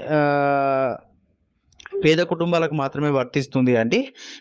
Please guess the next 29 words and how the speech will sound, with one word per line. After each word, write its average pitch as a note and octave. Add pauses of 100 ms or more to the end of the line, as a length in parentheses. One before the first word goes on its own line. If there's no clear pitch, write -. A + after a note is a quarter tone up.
(120)
ఆ, C3
ఈ F3+
స్కీమ్ G3
మనం G3
అప్లై E3+
చేసుకోవాలి, E3
మనకు D#3+
కావాల్సిన C#3+
డాక్యుమెంట్స్ C3+
అనేది C#3
కింద D3
ఉంది C#3
చూడండి. B2+
అప్లికేషన్ F#3+
ఫామ్ D#3
అనేది D#3 (560)
మీకు D3
మీ D3+
సేవలో D#3+
ఇవ్వడం C#3
జరుగుతుంది. B2 (640)
ఆ, C3+
ఎవరైతే, G3+ (140)
ఆ, C#3+ (300)
వాళ్ళ C#3+
ఇంట్లో D#3
చనిపోతారో D#3
వాళ్ళ E3
ఇంట్లో F3+